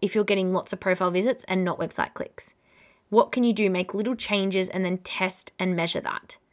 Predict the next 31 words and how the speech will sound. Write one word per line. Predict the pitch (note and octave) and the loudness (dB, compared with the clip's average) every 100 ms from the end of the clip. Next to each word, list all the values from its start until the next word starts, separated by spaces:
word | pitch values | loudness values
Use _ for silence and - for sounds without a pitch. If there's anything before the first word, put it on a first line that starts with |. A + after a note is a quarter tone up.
| - - - - | -20 -20 -6 -4
But | G#3 | 6
then, | D4+ C4 | 6 6
of | G#3+ - | 2 -2
course, | A3 A3 | -4 -2
looking | A3+ A#3 | 0 0
at | A3+ | 0
the | A3+ - | -2 0
average | G3 F#3+ F3+ - F3+ | 0 0 -6 -6 -8
with | F3+ | 0
the | |
website | F#3 F3+ - F3+ - | 2 2 0 -4 -2
clicks | F3+ - | -6 -4
to | - | -6
profile | E3+ - F3 F3 | -4 -4 0 4
visits, | G#3 G#3 - - - - | 4 4 0 -10 -8 -4
and | F3+ | 0
is | G3 F#3 | 0 4
it | G3 - - - _ _ _ _ _ - | 2 2 -6 -12 _ _ _ _ _ 4
higher | G3+ G3 G3 | 6 8 8
than | G3+ G3+ G3+ G3+ _ | 6 4 2 -2 _
two | - A#3 | 0 2
percent? | A#3+ F#4 D4+ - - _ _ _ _ _ _ _ _ - | 4 2 2 -4 -14 _ _ _ _ _ _ _ _ 0
And | G#3+ | 0
especially, | G#3+ G#3+ - | 2 0 0
and | G#3 | 0
the | |
same | G3+ F#3+ | 0 2
with | G#3 | 2
your | A#3+ | 2
engagement | A#3+ B3+ D4 A3+ G#3+ | 2 2 0 -2 -2
rate. | F3 - | -2 -4